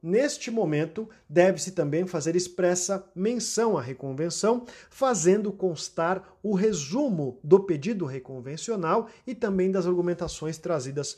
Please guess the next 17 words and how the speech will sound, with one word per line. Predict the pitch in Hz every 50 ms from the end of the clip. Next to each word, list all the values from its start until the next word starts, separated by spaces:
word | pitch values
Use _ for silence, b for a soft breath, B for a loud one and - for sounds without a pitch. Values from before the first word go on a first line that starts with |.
| b b b
pelo | - 156 160 180
réu. | 175 131 135 127 113 - - B B B B B B B
Neste | - 143 135 139 139 139 151 175 180 - - -
caso, | 202 - - 156 143 131 131 127 135 151 - _ _
havendo | - 151 139 120 113 135 131 127
reconvenção, | 120 117 131 - 151 151 151 156 175 175 165 - - 170 196 196 190 B B B B
no | 208 233 240 226
relatório | 196 185 202 208 202 196 190 190 - 160 165 165 165
também | 165 - - 208 202 165 147 160 180 202 208
deve-se | 180 139 156 165 180 180 160 - - - 143
fazer | - - 139 127 120 131 127
menção | 156 180 185 - - - 165 196 202 190 B B B B B B
à | 180 180 180
manifestação | 190 196 208 214 196 - 202 190 190 196 175 - - 190 196 196
subsequente | 196 - 208 190 208 185 - 208 190 196 - 202 220 247 247 226 - 180
do | 156 156 160
autor, | 151 147 - - 135 120 110 -